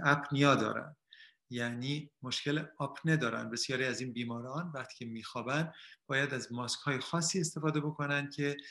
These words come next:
تنفسشون درش اختلالی ایجاد نشه. می‌گن که این بیماران تا حدود نه، خیلی عذر می‌خوام، تا حدود هشت برابر ریسک مشکل کرونا رو گرفتن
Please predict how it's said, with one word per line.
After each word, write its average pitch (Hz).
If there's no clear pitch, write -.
تنفسشون 151
درش 139
اختلالی 131
ایجاد 131
نشه. 139
می‌گن 208
که 214
این 214
بیماران 160
تا 165
حدود 147
نه، 175
خیلی 180
عذر 156
می‌خوام، 127
تا 143
حدود 180
هشت 214
برابر 143
ریسک 170
مشکل 160
کرونا 127
رو 123
گرفتن 143